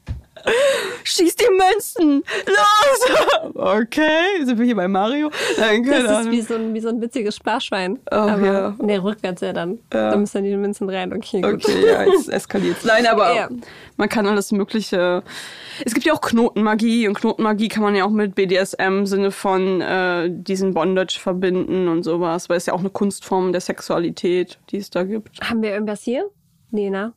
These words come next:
Speaker 1: Nee, du, das, äh
Speaker 2: Ich hab halt im Büro leider keine,
Speaker 1: <laughs>
Speaker 2: keine
Speaker 1: Du, äh, keine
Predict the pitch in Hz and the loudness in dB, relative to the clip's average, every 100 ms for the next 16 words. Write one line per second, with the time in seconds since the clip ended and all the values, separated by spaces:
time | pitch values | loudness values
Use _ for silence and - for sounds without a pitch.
0 | _ - 214 208 190 214 214 190 185 - | _ 2 4 4 2 2 2 0 -2 -2
1 | - 190 190 190 185 - 233 214 247 240 | 0 2 4 4 2 0 0 0 -2 -2
2 | - - - 311 - - 240 - 285 247 | 0 2 2 2 0 2 2 4 2 4
3 | 640 466 427 330 269 233 226 214 - - | 4 6 4 4 2 4 4 4 0 -6
4 | 311 214 240 | 0 0 2